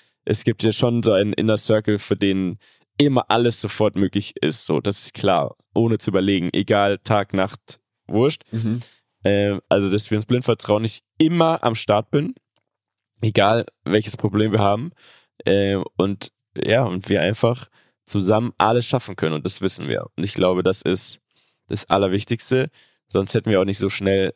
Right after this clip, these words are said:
Speaker 1: ähm, ein Kind zusammenbekommen und ich sag euch noch mal eins,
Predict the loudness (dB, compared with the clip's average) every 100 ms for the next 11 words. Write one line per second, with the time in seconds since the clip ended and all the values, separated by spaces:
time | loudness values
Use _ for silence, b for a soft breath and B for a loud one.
0 | -2 -2 0 -4 -4 -6 -2 -4 0 0
1 | 2 -2 0 0 0 -8 -2 -2 0 -6
2 | -16 _ _ _ -4 -4 0 0 2 0
3 | 2 0 2 2 2 0 -2